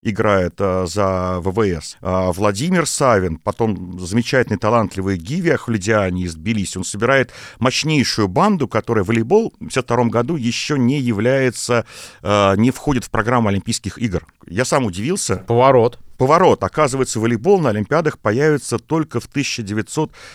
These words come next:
Speaker 1: шестьдесят четвертом году в Токио. Буквально одновременно с Олимпийскими играми в Москве на стадионе «Динамо» проходит чемпионат мира по волейболу, который наша сборная,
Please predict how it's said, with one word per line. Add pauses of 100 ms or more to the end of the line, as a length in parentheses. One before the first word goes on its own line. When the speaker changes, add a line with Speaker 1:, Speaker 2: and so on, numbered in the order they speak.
Speaker 1:
шестьдесят
четвертом
году
в
Токио. (320)
Буквально
одновременно
с
Олимпийскими
играми
в
Москве
на
стадионе
«Динамо» (400)
проходит
чемпионат
мира
по
волейболу,
который
наша
сборная,